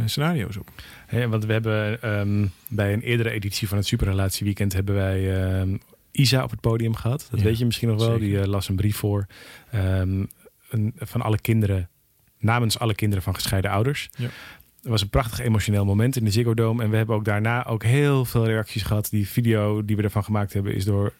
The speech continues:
Speaker 2: eh, bijna drie miljoen mensen bekeken. En we hebben daar heel veel reacties op gehad van mensen die zich, eh, daar ontzettend emotioneel over voelden.
Speaker 1: Ja.
Speaker 2: En ik kan me best voorstellen dat veel van de dingen die je nu zegt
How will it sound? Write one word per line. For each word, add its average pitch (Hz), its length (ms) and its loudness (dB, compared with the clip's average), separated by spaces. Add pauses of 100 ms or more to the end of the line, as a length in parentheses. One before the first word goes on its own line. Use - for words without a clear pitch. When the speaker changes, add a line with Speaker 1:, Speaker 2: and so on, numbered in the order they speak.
(160)
Speaker 2:
eh, 104 140 -4
bijna 98 260 0
drie 113 180 4
miljoen 107 240 2
mensen 101 280 -2
bekeken. 113 460 -4 (600)
En 110 160 0
we 107 60 0
hebben 107 280 2
daar 104 200 0
heel 123 200 2
veel 113 140 -4
reacties 110 360 -2
op 107 100 -2
gehad 101 260 -2
van 101 140 -2
mensen 101 300 0
die 101 160 0
zich, - 400 -2 (380)
eh, 101 180 -2
daar 104 140 0
ontzettend 113 420 -2
emotioneel 104 640 0
over 117 200 0
voelden. 131 360 -2 (220)
Speaker 1:
Ja. 123 140 -2 (180)
Speaker 2:
En 117 120 0
ik 117 60 0
kan 127 140 0
me 117 100 2
best 139 220 0
voorstellen 107 440 -2
dat 104 160 -2
veel 113 180 0
van 104 120 0
de 104 60 2
dingen 101 200 0
die 98 100 0
je 98 80 0
nu 135 240 2
zegt 101 420 -4